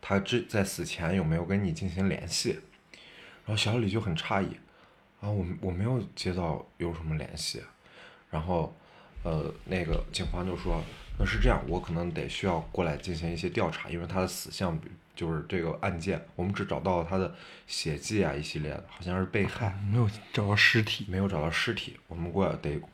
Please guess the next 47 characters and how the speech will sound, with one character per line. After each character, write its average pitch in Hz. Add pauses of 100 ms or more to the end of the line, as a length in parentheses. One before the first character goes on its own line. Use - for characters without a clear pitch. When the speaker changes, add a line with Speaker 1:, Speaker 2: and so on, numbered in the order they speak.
(120)
Speaker 1:
来 82
你 92
的 92
城 82
市 87
进 87
行 92
调 95
查。” - (520)
然 80
后 80 (360)
小 82
李 82
就 80
说 80 (240)
：“哦， 90
我 80
最 92
近 104
也 87
遇 90
到 87
一 -
些 101
怪 95
事 -
儿， - (120)
我 78
在 95
每 82
周 104
五 87
的 85
晚 87 (100)
上 78 (580)
都 98
会 95
接 95
到 82
一 80
个 82
很 - (120)
奇 -
怪 98
的 90
电 101
话， 82